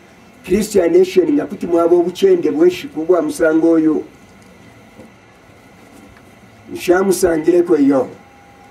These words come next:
Nomba nalipanga appointment, okulanda na nkwe, mukati ka kyalo kino. Mwe bano bakwalesa unfweni. Muno elandwe mule unfwa, te elandwe eryo mule kabira amasambiriro eyo.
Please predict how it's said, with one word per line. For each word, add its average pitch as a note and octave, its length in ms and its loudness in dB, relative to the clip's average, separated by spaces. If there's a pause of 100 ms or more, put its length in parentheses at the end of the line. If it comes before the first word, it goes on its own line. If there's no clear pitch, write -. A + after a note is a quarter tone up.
(500)
Nomba F3+ 320 2
nalipanga E3 720 2
appointment, C#3+ 800 0 (400)
okulanda E3 560 -2
na D3 200 -2
nkwe, D3+ 420 0 (540)
mukati D#3+ 280 -4
ka C#3+ 140 -4
kyalo C3 320 -4
kino. G#2+ 220 -14 (680)
Mwe F3 120 -2
bano F3+ 200 0
bakwalesa D3 720 -4
unfweni. C#3 500 -6 (1400)
Muno G3 180 4
elandwe G#3 440 2
mule E3+ 240 2
unfwa, C#3+ 520 -4 (320)
te F3 160 4
elandwe G3 380 2
eryo F#3 140 2
mule E3 240 0
kabira C#3 360 -2
amasambiriro C#3 720 -2
eyo. A2+ 280 -6